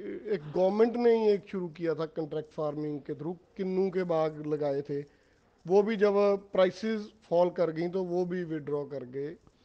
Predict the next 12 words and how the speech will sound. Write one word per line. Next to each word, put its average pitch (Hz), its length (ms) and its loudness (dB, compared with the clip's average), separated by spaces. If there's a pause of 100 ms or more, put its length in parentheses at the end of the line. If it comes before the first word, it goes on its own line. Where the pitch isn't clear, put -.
(360)
तो 269 200 0
इसका 262 360 0
कोई 277 220 -6
हमारा 226 400 4
experience 285 640 -4
अच्छा 226 300 -2
नहीं 180 160 0
रहा 147 200 -2
जो 147 220 -4 (160)
पीछे 170 320 -4
रहा 135 260 -4
है। 110 240 -14